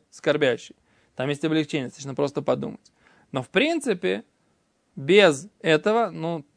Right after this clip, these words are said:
завязал да, не завязал нет. То есть, как бы, изначальный вариант — это только сделать какое-то действие.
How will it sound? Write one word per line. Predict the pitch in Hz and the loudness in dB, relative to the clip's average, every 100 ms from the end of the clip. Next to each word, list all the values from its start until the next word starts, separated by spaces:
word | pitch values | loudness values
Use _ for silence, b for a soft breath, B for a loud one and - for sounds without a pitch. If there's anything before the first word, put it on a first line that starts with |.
| _ | _
завязал | 285 156 170 180 185 196 | -12 -6 -4 0 2 4
да, | 190 269 285 | 4 2 0
не | 240 226 | -2 -2
завязал | 208 170 170 156 | -2 0 0 0
нет. | 123 - _ _ _ _ _ - | -6 -12 _ _ _ _ _ -12
То | 131 | -10
есть, | 131 _ _ _ _ _ _ _ | -10 _ _ _ _ _ _ _
как | 127 131 | -10 -2
бы, | 143 | -2
изначальный | 147 160 156 226 247 233 208 | 0 0 2 6 6 4 0
вариант — | 185 214 294 262 | 0 -2 -4 -8
это | 185 156 | -8 -6
только | 190 208 196 175 147 | -2 -2 -2 -4 -4
сделать | 135 180 202 175 | -2 2 2 0
какое-то | 147 165 151 | -6 -6 -6
действие. | 135 131 - - | -8 -10 -12 -18